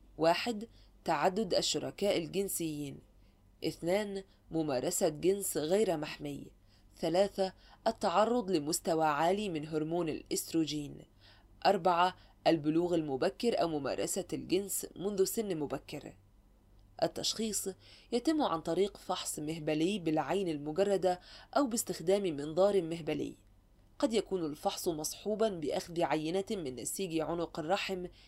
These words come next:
من خلال الكحت اليدوي أو من خلال الكحت الكهربائي.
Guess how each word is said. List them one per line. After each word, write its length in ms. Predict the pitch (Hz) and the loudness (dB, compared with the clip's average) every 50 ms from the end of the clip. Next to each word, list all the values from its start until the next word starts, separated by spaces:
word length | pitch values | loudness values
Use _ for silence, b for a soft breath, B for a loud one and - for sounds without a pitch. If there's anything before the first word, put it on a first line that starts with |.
| b b b _ | b b b _
من 160 | 226 254 240 | -4 -4 -4
خلال 480 | 214 - - 170 160 180 208 208 202 - | -4 -4 -4 0 0 2 0 0 0 0
الكحت 600 | - 165 160 147 - - - 190 - - - - | 0 0 0 -2 -6 -8 -8 -6 -6 -6 -4 -2
اليدوي 580 | 170 160 156 160 165 160 160 151 147 143 131 - - - b b b b b b b b - | 0 0 2 2 2 2 0 0 0 -4 -8 -12 -16 -18 b b b b b b b b 2
أو 100 | 170 170 | 2 2
من 180 | 151 147 139 - | 2 -2 -6 -8
خلال 560 | - - 160 160 175 196 220 214 - - - | -6 -4 0 4 4 4 4 2 0 -2 -2
الكحت 520 | 143 - - - - 170 - - - - | -2 -2 -4 -4 -4 -4 -4 -4 -4 -4
الكهربائي. 960 | 160 147 - - - 190 190 185 170 156 147 156 - - 147 139 131 - - | -4 -4 -4 -4 -6 -4 -2 -2 -2 0 2 0 0 0 -2 -4 -6 -12 -16